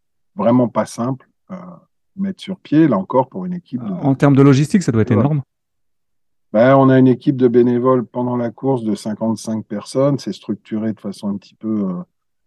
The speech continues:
Speaker 1: un petit peu militaire. Ça, c'est la déformation, euh, pompier.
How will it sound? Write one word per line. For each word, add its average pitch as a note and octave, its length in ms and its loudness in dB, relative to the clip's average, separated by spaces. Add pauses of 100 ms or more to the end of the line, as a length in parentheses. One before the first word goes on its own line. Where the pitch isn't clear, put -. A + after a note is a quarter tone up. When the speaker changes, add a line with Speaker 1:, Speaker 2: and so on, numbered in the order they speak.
Speaker 1:
un - 100 -4
petit - 160 -10
peu G#2 160 -4
militaire. G#2+ 560 0
Ça, G#2 100 -14
c'est F#2+ 220 -12
la F#2+ 80 -8
déformation, F#2+ 840 -8
euh, F2 40 -10 (180)
pompier. B2+ 440 -6